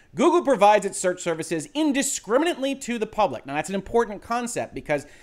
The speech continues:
the Attorney General is going to be arguing that a common carrier here of effectively information is one that services the public indiscriminately, that puts itself out for business and should be regulated as a public good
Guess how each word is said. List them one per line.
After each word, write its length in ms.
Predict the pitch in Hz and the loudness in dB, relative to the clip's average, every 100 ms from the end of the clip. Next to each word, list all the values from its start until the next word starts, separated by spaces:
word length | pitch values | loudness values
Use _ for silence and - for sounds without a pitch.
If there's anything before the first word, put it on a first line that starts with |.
| - | -4
the 80 | 170 | -2
Attorney 260 | 180 214 | 0 -2
General 260 | 196 185 185 | 2 0 0
is 80 | 156 | 0
going 160 | 190 | -2
to 100 | 175 | 0
be 160 | 170 160 | -2 -2
arguing 680 | 156 208 202 180 156 147 143 - _ | 4 4 4 2 2 0 -4 -12 _
that 340 | 175 156 - - | 6 6 6 -4
a 80 | 170 | -4
common 440 | - 233 269 254 | 2 4 4 4
carrier 440 | 190 196 196 151 117 | -2 0 0 0 -4
here 400 | - 240 233 220 | -8 -6 -2 0
of 560 | 180 170 165 156 127 - | 4 6 6 4 -4 -16
effectively 480 | - - 240 247 208 | -12 -4 -2 0 -2
information 960 | 190 202 196 170 151 202 - 156 113 104 _ _ - | 2 0 2 0 2 0 0 -2 -4 -8 _ _ -8
is 180 | 240 147 | -6 0
one 300 | 170 214 202 | 2 2 2
that 240 | 180 185 | 0 -2
services 560 | - 180 175 170 175 147 | -4 -2 -2 -4 -6 -6
the 80 | |
public 320 | - 151 143 147 | -4 -2 -2 -6
indiscriminately, 480 | 127 - 175 131 | -8 -4 -4 -4
that 100 | 123 | -10
puts 160 | 117 151 | -8 -10
itself 300 | 143 151 131 | -6 -4 -2
out 160 | 131 131 | -4 -4
for 60 | |
business 360 | 135 214 202 202 - - - - | -4 -4 -4 -10 -16 -20 -8 4
and 340 | 202 196 196 | 6 6 4
should 320 | - - 214 | -2 0 0
be 140 | 202 170 | 0 2
regulated 560 | 170 160 151 151 151 | 2 2 2 2 2
as 180 | 139 131 | 0 -2
a 60 | 117 | -8
public 480 | - 175 139 - | 0 0 0 -2
good 320 | - 240 208 | 4 4 4